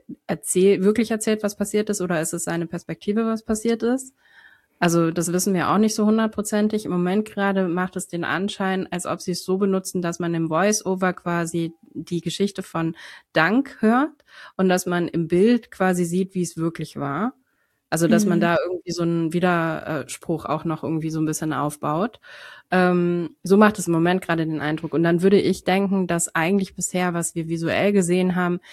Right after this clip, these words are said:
Speaker 1: eher natürlich irgendwie auch nett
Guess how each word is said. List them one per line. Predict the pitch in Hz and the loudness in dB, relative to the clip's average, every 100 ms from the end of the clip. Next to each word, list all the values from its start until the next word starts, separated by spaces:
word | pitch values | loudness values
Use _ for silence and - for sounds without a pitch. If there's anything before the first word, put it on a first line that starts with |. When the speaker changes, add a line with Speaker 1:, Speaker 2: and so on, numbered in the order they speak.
| - - | -20 -8
Speaker 1:
eher | 170 170 165 165 165 - _ _ _ _ _ _ _ _ _ _ _ | 0 2 4 2 0 -4 _ _ _ _ _ _ _ _ _ _ _
natürlich | 165 165 185 214 220 - | -2 0 2 4 4 2
irgendwie | 180 180 170 175 | 0 0 0 0
auch | 165 160 - | 0 -4 -2
nett | 156 185 254 - | 0 2 0 -6